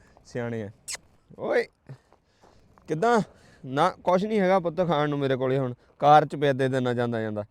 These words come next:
ਆ ਜਾ ਘਰ ਦੇਖੀਏ ਪਹਿਲਾਂ। ਇਹ ਸਾਰਾ ਮੈਨੂੰ ਲੱਗਦਾ ਇੱਕੋ ਹੀ ਬੰਦੇ ਦਾ ਘਰ ਹੈਗਾ। ਅਸੀਂ ਪਹਿਲਾ ਇਹੋ ਜਿਹਾ ਦੇਸ਼ ਦੇਖਿਆ ਹੁਣ ਤੱਕ ਜਿੱਥੇ ਬਿਲਕੁਲ ਵੀ ਖੇਤੀ ਨਹੀਂ ਹੁੰਦੀ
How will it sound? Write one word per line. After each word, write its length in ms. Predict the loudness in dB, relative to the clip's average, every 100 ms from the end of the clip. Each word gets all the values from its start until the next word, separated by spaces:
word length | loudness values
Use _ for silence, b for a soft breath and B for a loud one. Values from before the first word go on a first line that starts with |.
| _ _ _ _
ਆ 140 | 2 4
ਜਾ 80 | 4
ਘਰ 220 | 4 2
ਦੇਖੀਏ 340 | 0 -4 -4
ਪਹਿਲਾਂ। 260 | -2 -2 -4 _ b b b b b b b b _ _ _ _ _ _ _
ਇਹ 160 | -2 -2
ਸਾਰਾ 340 | 2 2 2
ਮੈਨੂੰ 200 | 0 0
ਲੱਗਦਾ 120 | 0 0
ਇੱਕੋ 300 | -2 0 2
ਹੀ 180 | 2 0 -4
ਬੰਦੇ 280 | -4 -2 -2
ਦਾ 100 | -2
ਘਰ 220 | 0 0
ਹੈਗਾ। 240 | -2 -6 -12 b b b b b b b b _ _ _ _ _ _ -4 -2
ਅਸੀਂ 220 | 0 -2
ਪਹਿਲਾ 440 | 2 2 4 4 4
ਇਹੋ 200 | 4 2
ਜਿਹਾ 120 | 2
ਦੇਸ਼ 300 | 2 2 2
ਦੇਖਿਆ 440 | 0 2 2 2 0 B B B -6
ਹੁਣ 180 | -2 0
ਤੱਕ 220 | 0 0
ਜਿੱਥੇ 320 | -2 -4 -2 -2
ਬਿਲਕੁਲ 500 | 0 -2 0 0 2
ਵੀ 220 | 0 0
ਖੇਤੀ 360 | -2 -4 -4
ਨਹੀਂ 120 | -4 -4
ਹੁੰਦੀ 260 | -6 -10